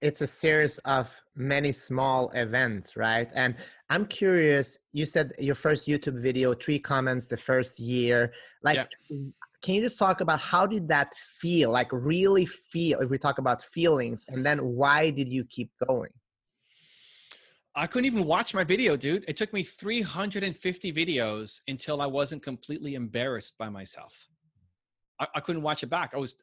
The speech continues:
Speaker 2: like, "You're at episode one seventy, double that." And then I could finally listen back to one of my episodes. <laughs> If, if, if somebody in my family had it on in the background, like, I'd have to leave the room. I couldn't listen to,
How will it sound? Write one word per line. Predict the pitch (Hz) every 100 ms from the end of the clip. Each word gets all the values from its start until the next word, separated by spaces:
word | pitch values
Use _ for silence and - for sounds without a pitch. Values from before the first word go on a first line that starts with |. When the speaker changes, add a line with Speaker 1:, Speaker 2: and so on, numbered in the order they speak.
| -
Speaker 2:
like, | 127 117
"You're | 135 185
at | 180
episode | 175 175 180
one | 151 160 170
seventy, | - 170 202 226 240 _ _ _ _ _ _ _ - 127
double | 180 202 214
that." | 175 175 262 - _ _
And | 160 165
then | 185
I | 202
could | 196 170
finally | - 180 196 175
listen | 151 165 196 - 175
back | 165 160 147
to | -
one | 160 160
of |
my | 156 147
episodes. | 151 151 - 104 107 - - _ - 131 - - - _ - -
<laughs> | 214 - - - - - - -
If, | 190 190 -
if, | 190 -
if | 190 165 -
somebody | - 202 202
in | 202
my | 185
family | 185 190 180
had | 156 180
it | 180
on | 170 175
in | 160
the |
background, | 160 190 - 135 131
like, | 135
I'd | 143
have | 151 -
to |
leave | 147 160
the | 143
room. | 151 180
I | 101
couldn't | - 160 147
listen | 151 - 147
to, | - 139 127